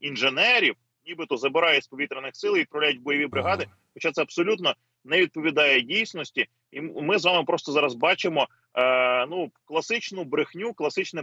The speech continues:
Speaker 1: пересмикування у виконанні українських політиків, які, до речі, дуже активно підхопило,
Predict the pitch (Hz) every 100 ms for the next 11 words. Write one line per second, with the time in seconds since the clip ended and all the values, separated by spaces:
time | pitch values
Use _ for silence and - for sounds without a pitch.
0 | - 143 135 160 208 - 160 135 120 _
1 | _ - 180 180 147 143 170 180 170 147
2 | 156 175 - 151 - - 170 220 - 147
3 | 139 - 160 151 147 180 262 - - -
4 | _ _ _ - 247 160 139 - 202 220
5 | 254 214 - 131 139 - 185 208 170